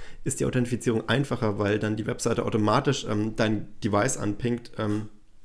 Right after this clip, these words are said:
äh, beziehungsweise dein, dein Webbrowser weiß halt, wenn diese Webseite kommt, dann frage ich jetzt bei,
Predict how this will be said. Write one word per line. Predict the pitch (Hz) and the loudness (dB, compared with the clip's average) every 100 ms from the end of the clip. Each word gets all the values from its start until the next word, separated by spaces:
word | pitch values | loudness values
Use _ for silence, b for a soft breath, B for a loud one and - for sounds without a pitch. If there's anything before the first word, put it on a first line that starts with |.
| - - - - | -18 -18 -16 -4
äh, | 123 107 98 | 2 4 4
beziehungsweise | - - 113 110 107 | 0 2 4 4 4
dein, | 104 98 | 2 0
dein | 101 98 | 0 0
Webbrowser | 113 127 - 151 147 113 | 2 2 4 4 4 4
weiß | 113 135 139 | 4 2 0
halt, | 127 - B B B | 0 -2 B B B
wenn | 110 110 107 | 0 2 4
diese | 135 135 | 4 4
Webseite | 127 131 139 123 | 4 4 2 2
kommt, | 123 127 123 - | 2 0 0 -2
dann | 110 110 | -2 -2
frage | - 117 123 | 2 4 4
ich | 123 | 2
jetzt | 113 - | -4 -4
bei, | - | -2